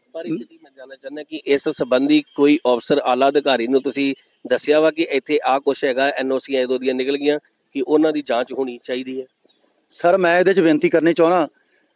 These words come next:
Speaker 2: ਮੈਂ ਸਪਸ਼ਟ ਦੱਸ ਦੇਣਾ, ਐਸ ਡੀ ਐਮ ਸਾਹਿਬ ਨੂੰ ਮੈਂ ਰਿਟਨ ਲੈਟਰ ਲਿਖ ਕੇ ਈਮੇਲ ਕੀਤੀ ਕਿ ਐਸ ਡੀ ਐਮ ਸਾਹਿਬ, ਨਗਰ ਕੌਂਸਲ ਤਰਨਤਾਰਨ ਵਿੱਚ ਅਧਿਕਾਰਤ ਕੋਈ ਨਹੀਂ ਹੈ ਈ ਓ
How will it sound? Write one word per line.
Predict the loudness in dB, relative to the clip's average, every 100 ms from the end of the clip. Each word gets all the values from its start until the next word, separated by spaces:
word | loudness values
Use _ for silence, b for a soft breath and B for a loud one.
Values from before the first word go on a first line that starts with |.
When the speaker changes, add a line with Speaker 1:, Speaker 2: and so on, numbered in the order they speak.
| _ -2
Speaker 2:
ਮੈਂ | -2
ਸਪਸ਼ਟ | -2 0 0 2
ਦੱਸ | 0 2
ਦੇਣਾ, | 2 2
ਐਸ | 2 2
ਡੀ |
ਐਮ | 2
ਸਾਹਿਬ | 2 2 2
ਨੂੰ | 2
ਮੈਂ | 2
ਰਿਟਨ | 2 2 0 0 _ _ _ _ _ _
ਲੈਟਰ | -2 0 2 2
ਲਿਖ | 2 4
ਕੇ | 4 6
ਈਮੇਲ | 6 4
ਕੀਤੀ | 2 2 2 2 _ _ _ _ _ _ 0
ਕਿ | 2
ਐਸ | 4
ਡੀ | 2
ਐਮ | 2
ਸਾਹਿਬ, | 4 4 2 0 _ _ _ _ _ -2
ਨਗਰ | 2 2 2
ਕੌਂਸਲ | 2 2 2
ਤਰਨਤਾਰਨ | 2 2 2 2 2 2
ਵਿੱਚ | 0 0 -2
ਅਧਿਕਾਰਤ | 0 2 2 2 0
ਕੋਈ | 2 4 6
ਨਹੀਂ | 4
ਹੈ | 4 2 0 -6 _ _ 0
ਈ | 4
ਓ | 4